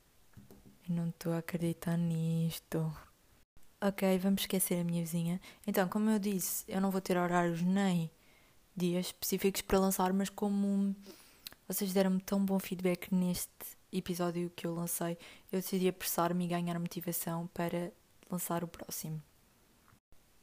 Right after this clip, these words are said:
O tema deste episódio são turn-ons e turn-offs nas pessoas, na minha opinião, portanto, aquilo que me faz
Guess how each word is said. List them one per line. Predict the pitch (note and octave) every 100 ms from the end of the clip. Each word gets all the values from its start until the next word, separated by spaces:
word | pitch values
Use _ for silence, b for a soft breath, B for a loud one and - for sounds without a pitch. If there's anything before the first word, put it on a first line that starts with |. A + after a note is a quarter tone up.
| - - -
O |
tema | C#4 C#4 B3+
deste | B3+ -
episódio | B3 G3 F3
são | F3+ - G#3 F#3 F#3 -
turn-ons | - A#3+ A3+ G3 F3+ F3+
e |
turn-offs | F3+ G3+ G3 F3+ - -
nas | G#3
pessoas, | - - - F3 E3+ - - _ _ -
na | G3+ A3
minha | G#3+ F#3
opinião, | F3 F#3 E3 D#3+ F#3
portanto, | - F3 F3+
aquilo | G3+ G3
que | -
me | G3+
faz | G3 G3 F3+ F3+